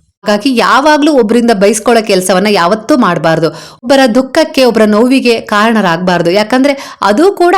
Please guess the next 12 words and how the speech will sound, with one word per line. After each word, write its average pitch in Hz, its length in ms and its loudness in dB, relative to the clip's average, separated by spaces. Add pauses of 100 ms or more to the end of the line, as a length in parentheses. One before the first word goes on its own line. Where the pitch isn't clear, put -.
(100)
ಅಷ್ಟೇ 311 320 -2
ಪ್ರಮಾಣದಲ್ಲಿ 240 540 0
ನಮ್ಮನ್ನ 196 280 0
ಬಂದು 180 260 0
ತಲುಪುತ್ತೆ. 160 500 -2 (240)
ಹಾಗೆ 311 380 2
ನಮ್ಗೆ 262 380 2
ಯಾರೋ 226 260 2
ಒಳ್ಳೇದನ್ನ 214 420 0
ಬಯಸ್ತಾ 190 380 0
ಇದ್ದಾರೆ 180 240 0
ಅಂದ್ರೆ 180 240 0